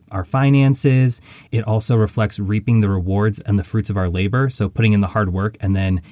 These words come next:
enjoying the success that follows it. And in the tarot, each of the four suits,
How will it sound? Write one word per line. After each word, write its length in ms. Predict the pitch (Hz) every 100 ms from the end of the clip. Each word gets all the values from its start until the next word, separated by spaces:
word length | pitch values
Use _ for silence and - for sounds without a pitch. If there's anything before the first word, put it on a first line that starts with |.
| -
enjoying 360 | 107 101 101 101
the 60 |
success 420 | - - - 95 -
that 140 | -
follows 400 | - 95 107 127
it. 180 | 156 - - _
And 180 | 113 117
in 120 | - 151
the 100 | 151
tarot, 460 | 123 104 104 101 -
each 220 | 117 143
of 100 | 123
the 40 |
four 300 | 117 - 104
suits, 420 | 98 104 98 -